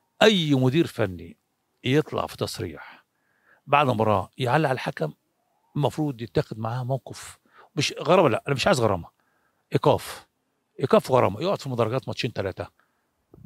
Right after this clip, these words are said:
هو ده. لكن غرامة، طيب أنا، أنا معلش، باحترامي ليك، أنا مدرب ياخد مليون ومليون ونص، لما تخصم منه خ-، عشرين ألف وخمسين ألف،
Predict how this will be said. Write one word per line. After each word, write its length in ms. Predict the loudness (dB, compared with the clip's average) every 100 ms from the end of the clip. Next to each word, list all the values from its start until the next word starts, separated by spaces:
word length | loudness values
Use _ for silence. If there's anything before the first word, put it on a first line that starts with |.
| 0
هو 180 | 4
ده. 220 | 4 2 -4 _ _ _ 2
لكن 220 | 4 4
غرامة، 340 | 4 4 4
طيب 180 | 0 0
أنا، 140 | 0
أنا 180 | -2 -4
معلش، 360 | -8 -4 -2 -4
باحترامي 340 | -8 -6 -6
ليك، 160 | -6 -10 _ _ _
أنا 80 | -2
مدرب 240 | 2 2 2
ياخد 200 | 0 -2 0 0 -2 -2
مليون 340 | 2 4 6
ومليون 320 | 4 4 6 6
ونص، 500 | 4 0 -6 -12 -18 _ _ -20 0
لما 240 | 4 4
تخصم 280 | 2 -4 -6
منه 140 | -8 -8
خ-، 120 | -10 -6
عشرين 340 | -2 0 -2 -2
ألف 140 | -4 -2
وخمسين 340 | -2 0 0
ألف، 140 | -2